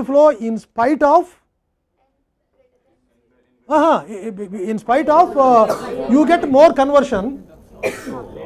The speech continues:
or small volume for the reactor.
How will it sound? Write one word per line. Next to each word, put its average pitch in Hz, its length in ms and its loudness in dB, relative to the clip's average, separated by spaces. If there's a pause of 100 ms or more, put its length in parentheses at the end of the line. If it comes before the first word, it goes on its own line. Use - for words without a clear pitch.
or 233 140 2
small 262 360 2
volume 233 520 2 (300)
for 240 160 0
the 359 220 -6 (240)
reactor. 185 380 -10